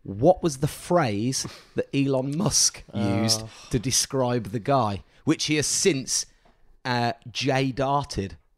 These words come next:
Speaker 2: What does J-dart mean?
Speaker 1: J-dart is when you put a joke out, J, and then you dart it, so you retract it. And that's the, uh, it's apparently gonna become a new term, J-dart. It's for people that put things on social media as a joke, instantly regret it and retract it.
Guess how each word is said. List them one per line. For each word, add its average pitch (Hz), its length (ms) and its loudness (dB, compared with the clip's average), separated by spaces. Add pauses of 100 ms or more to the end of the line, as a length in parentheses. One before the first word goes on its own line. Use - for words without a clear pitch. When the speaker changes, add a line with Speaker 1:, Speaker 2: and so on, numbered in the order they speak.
(420)
Speaker 2:
What 139 120 -20
does 139 120 -16
J-dart 131 600 -6
mean? 156 280 -12
Speaker 1:
J-dart 120 760 0
is 117 320 -2
when 127 240 2
you 120 360 2 (380)
put - 160 2
a 120 40 2
joke 151 600 -2
out, 117 300 0 (140)
J, 110 500 0 (120)
and 113 120 0
then 113 140 2
you 107 120 -2
dart 117 440 0
it, 98 140 -2
so - 120 -2
you 98 160 -2
retract - 600 0
it. 90 180 -6 (340)
And 107 140 2
that's - 260 0
the, 110 300 0
uh, 107 100 0
it's - 200 -10
apparently 107 340 -2
gonna 101 160 -4
become 95 280 -6
a - 20 -2
new 98 180 -2
term, 92 320 -4
J-dart. 95 600 -2
It's - 140 -10
for 101 80 -6
people 107 280 0
that - 80 -8
put - 140 -10
things 98 240 -6
on 101 100 -2
social 92 360 -2
media 98 280 -2
as 92 120 -4
a 95 60 -4
joke, 95 560 2 (380)
instantly 131 440 2
regret 101 360 0
it 95 100 -2
and 92 120 -6
retract - 540 -4
it. - 120 -12